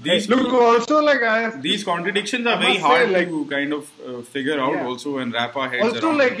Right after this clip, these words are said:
Speaker 2: it's
Speaker 1: So
Speaker 2: also, like, it's also an understanding of, like, how deep do you wanna get your hands dirty? Like, it's just something as simple as that. Like, while I'm saying all, like, I'm, I, I, I have a huge amount of respect for Dilip Tirki, and I mean,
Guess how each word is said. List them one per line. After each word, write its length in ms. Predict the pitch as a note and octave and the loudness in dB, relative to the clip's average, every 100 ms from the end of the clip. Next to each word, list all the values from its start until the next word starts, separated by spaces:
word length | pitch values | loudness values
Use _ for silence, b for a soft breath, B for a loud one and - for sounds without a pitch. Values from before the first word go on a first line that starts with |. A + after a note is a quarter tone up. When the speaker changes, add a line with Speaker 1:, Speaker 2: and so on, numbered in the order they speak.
| A3+ | -6
Speaker 2:
it's 80 | - | -4
Speaker 1:
So 120 | A3+ | -2
Speaker 2:
also, 420 | A3+ A3 D4+ D4 | -2 -4 -2 -2
like, 320 | A3+ A3 G3+ _ _ _ - | -2 -6 -8 _ _ _ -18
it's 200 | G3+ - | -14 -6
also 240 | G3+ G3+ | -4 -2
an 80 | C4+ | -2
understanding 640 | G#3+ F#3 A3 B3 A3+ B3 B3 | -2 -4 -4 -4 -4 -2 -4
of, 120 | A3 | -2
like, 180 | A#3 G3 | -2 -2
how 260 | E3 G#3 | 0 0
deep 420 | A#3 F#3 G#3 G#3 | -2 -8 -8 -8
do 80 | - | -8
you 80 | A3 | -6
wanna 240 | G3+ G3 | -4 -2
get 220 | F#3 F#3+ G#3 | -2 -4 -4
your 120 | G3+ | -6
hands 360 | D#3 E3 F#3 | -4 -4 -6
dirty? 520 | B2 B2+ C#3+ D3 C#3 G#2+ B B - | -10 -4 -4 -2 -4 -8 B B -6
Like, 140 | D3+ | 0
it's 160 | D#3+ C#3 | 0 0
just 220 | G#3 - | -4 -4
something 320 | F#3+ F3+ A3 | -4 -2 -2
as 160 | G#3 G3 | -4 -4
simple 320 | F3 E3+ F#3+ | -4 -2 -2
as 100 | F3+ | 0
that. 260 | F3 D3+ D3 | 0 0 0
Like, 280 | D3+ D3 - _ _ - | -6 -6 -12 _ _ -4
while 340 | C#3+ F3+ A3 | 0 2 0
I'm 140 | A3+ | -2
saying 400 | A3+ - G3+ A#3+ | -4 -4 -2 -2
all, 200 | A3+ G#3 G3+ G3 F3 | -2 -4 -6 -8 -10
like, 200 | F3 D#3+ | -8 -6
I'm, 320 | E3 E3 E3 D3+ | -4 -4 -6 -10
I, 240 | - D#3 D#3+ | -4 0 0
I, 260 | D#3+ E3 D3 - | 0 0 -4 -8
I 120 | D3+ | -4
have 160 | E3 | -2
a 60 | F#3 | -4
huge 340 | A#2 E3+ B3+ | -4 0 0
amount 260 | G#3 F#3 E3 | 0 -2 -2
of 80 | D#3 | -4
respect 400 | C#3+ - F3+ F3 | -8 -6 -6 -6
for 100 | D3+ | -10
Dilip 300 | C3+ C3+ B2+ | -10 -10 -8
Tirki, 440 | C#3 C3 C#3+ B2 b b b b _ | -8 -6 -8 -10 b b b b _
and 300 | C3 C3 B2+ - _ | -4 -4 -4 -12 _
I 100 | - | -8
mean, 360 | C#3 C#3+ C3+ B2+ | -2 2 2 0